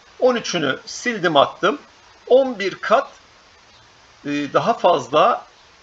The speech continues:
değer kazanmış bizim paramıza göre. Diğer bir deyişle bizim paramız Amerikan dolarının on birde birine düşmüş. Bu arada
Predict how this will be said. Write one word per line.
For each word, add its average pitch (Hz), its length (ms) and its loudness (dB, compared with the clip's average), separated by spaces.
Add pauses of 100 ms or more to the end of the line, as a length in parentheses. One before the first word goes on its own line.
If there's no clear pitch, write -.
(340)
değer 170 400 0
kazanmış 151 680 0
bizim 127 200 -8
paramıza 123 500 -2
göre. 107 300 -8
Diğer 156 300 -4
bir 117 200 -8
deyişle 143 600 -4 (400)
bizim 165 220 -8
paramız 127 420 2
Amerikan 143 520 0
dolarının 117 500 -4 (160)
on 185 320 -2
birde 143 400 -4
birine 139 360 -2
düşmüş. - 480 -14 (500)
Bu 175 180 2
arada 151 460 4